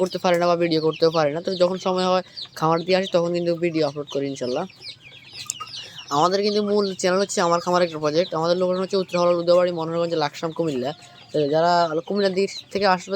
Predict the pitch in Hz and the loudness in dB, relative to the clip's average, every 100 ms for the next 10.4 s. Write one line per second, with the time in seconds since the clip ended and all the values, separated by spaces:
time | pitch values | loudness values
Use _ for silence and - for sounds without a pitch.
0 | 190 185 170 180 160 151 175 165 156 - | 2 4 2 2 0 0 -2 -2 -6 -12
1 | - 143 147 - 170 170 165 151 143 - | -10 -4 -2 -2 -4 -4 0 0 0 0
2 | 151 147 143 135 135 170 - - - - | 0 0 -4 -4 -2 -4 -6 -20 -12 0
3 | 156 180 - 202 190 190 185 170 170 - | 2 2 0 0 2 2 4 4 2 -2
4 | 185 - 156 180 185 175 180 165 160 156 | -2 0 2 2 2 -2 0 0 0 -4
5 | 170 165 165 156 - 160 160 160 151 151 | -4 -4 0 0 0 -4 -2 -2 -2 -2
6 | 147 143 147 156 147 139 175 - - - | 0 0 -2 -4 -4 -2 -4 -6 -20 -14
7 | - 143 135 143 175 185 180 - 165 180 | -8 0 2 4 4 2 0 -4 -4 -2
8 | 185 202 - 170 185 196 - 170 185 180 | 0 -2 2 2 2 -2 -2 -4 -2 -2
9 | 160 180 175 175 175 185 202 185 123 - | 0 0 -2 0 -2 0 0 0 -2 -6
10 | - - 160 190 | -20 -2 2 2